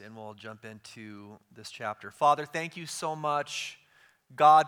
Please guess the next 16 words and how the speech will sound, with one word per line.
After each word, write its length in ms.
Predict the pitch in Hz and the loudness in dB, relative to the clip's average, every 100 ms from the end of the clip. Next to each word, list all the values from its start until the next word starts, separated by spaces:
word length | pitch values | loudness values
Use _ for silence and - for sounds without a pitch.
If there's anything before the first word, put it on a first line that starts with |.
| - | 0
thank 320 | 151 160 - | -8 -8 -10
you. 200 | 151 151 | -10 -10
We, 460 | 147 143 139 139 131 _ _ _ _ _ _ _ _ _ | -8 -8 -8 -10 -16 _ _ _ _ _ _ _ _ _
we 140 | 139 135 | -12 -10
praise 680 | - 156 147 156 160 135 | -2 0 2 0 -6 -8
you. 480 | 143 147 160 165 151 _ _ _ _ _ _ _ | -8 -8 -8 -12 -16 _ _ _ _ _ _ _
God, 240 | 143 143 135 | 2 2 2
we 80 | |
praise 420 | 139 - 151 156 131 | -6 -4 -4 -6 -10
your 120 | 143 | -12
Son. 720 | - - 151 156 160 165 156 _ _ _ _ _ _ _ - _ _ _ _ - | -8 -4 -2 -2 -8 -14 -20 _ _ _ _ _ _ _ -20 _ _ _ _ -20
We 60 | |
praise 340 | 135 160 156 139 | -6 -4 -4 -4
your 100 | 156 | -8
Holy 400 | 156 151 156 151 | -4 -6 -6 -10
Spirit. 640 | - - 151 151 165 170 | -12 -12 -10 -6 -6 -6